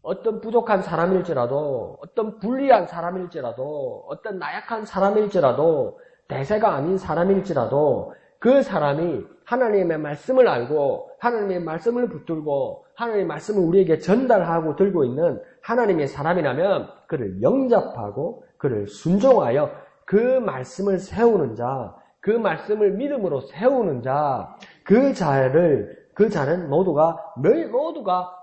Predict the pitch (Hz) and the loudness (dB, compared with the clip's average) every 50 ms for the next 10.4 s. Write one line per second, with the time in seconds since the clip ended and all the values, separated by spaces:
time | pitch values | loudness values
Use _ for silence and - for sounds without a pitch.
0 | - - 147 170 202 233 233 226 208 180 170 165 160 160 160 147 135 120 123 131 | -14 -8 -4 -2 -2 -2 -2 -4 -6 -6 -8 -8 -10 -10 -10 -10 -10 -8 -8 -8
1 | 120 113 - - - 131 123 - - - - _ - 117 151 165 156 127 - - | -8 -10 -6 -2 -2 -2 -2 -2 -8 -16 -18 _ -12 -10 -8 -6 -6 -6 -4 -2
2 | 127 131 151 160 156 151 139 139 123 - 117 95 - 127 120 104 95 90 87 82 | -2 -2 0 0 0 2 2 2 0 0 -4 -4 -2 -2 -2 -2 -2 -6 -8 -10
3 | 80 - 92 - _ - 139 139 123 107 95 101 113 131 147 139 135 131 - 107 | -12 -14 -18 -12 _ -4 -2 -2 -2 -2 -2 -2 -2 -2 -2 -2 -4 -4 -4 -4
4 | 107 104 104 104 113 135 139 - - - - _ - 143 175 185 160 123 107 - | -4 -4 -2 -2 -2 -2 -2 -6 -10 -18 -12 _ 2 4 4 4 4 2 2 -2
5 | - 113 - - - - - - - - - 90 - _ _ _ _ - - 139 | -6 -10 -12 -14 -16 -18 -18 -20 -20 -20 -20 -20 -20 _ _ _ _ 0 0 2
6 | 127 120 110 - - 135 131 117 113 143 233 - 202 - - 113 - - 92 95 | 2 0 -2 -4 -2 -2 0 2 2 4 4 4 4 2 0 -6 -12 -14 -14 -16
7 | 90 87 - _ _ _ _ - 165 147 143 135 - - 156 156 147 131 131 143 | -16 -18 -20 _ _ _ _ -2 -2 -2 -2 -4 -4 -4 -4 -2 -2 0 0 2
8 | 185 208 277 269 214 196 - - 131 - 117 107 107 101 90 - - _ _ - | 4 4 4 4 2 0 -2 -4 -6 -8 -8 -10 -10 -10 -12 -14 -18 _ _ -2
9 | 175 165 151 127 131 - 170 170 165 156 - - 214 220 277 294 262 208 - 147 | -2 -2 -2 -4 -8 -6 -6 -6 -6 -6 -6 -6 -2 0 2 4 4 4 2 0
10 | 139 - 123 117 110 104 98 | -6 -10 -10 -10 -10 -10 -12